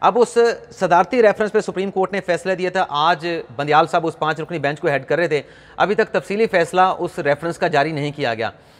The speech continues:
लेकिन आज जस्टिस जमाल खान मंदोखेल साहब ने और जस्टिस याही अफरीदी साहब ने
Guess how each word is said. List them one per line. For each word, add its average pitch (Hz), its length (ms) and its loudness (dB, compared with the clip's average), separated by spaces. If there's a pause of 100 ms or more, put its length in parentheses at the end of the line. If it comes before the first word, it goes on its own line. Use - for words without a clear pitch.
(180)
लेकिन 156 200 -2
आज 185 260 4
जस्टिस 180 280 -2
जमाल 160 240 2
खान 170 180 -6
मंदोखेल 165 420 -2
साहब 165 260 0
ने 170 60 -2
और 165 60 -2
जस्टिस 151 240 -6
याही 151 200 -2
अफरीदी 151 280 -4
साहब 151 280 0
ने 165 180 -2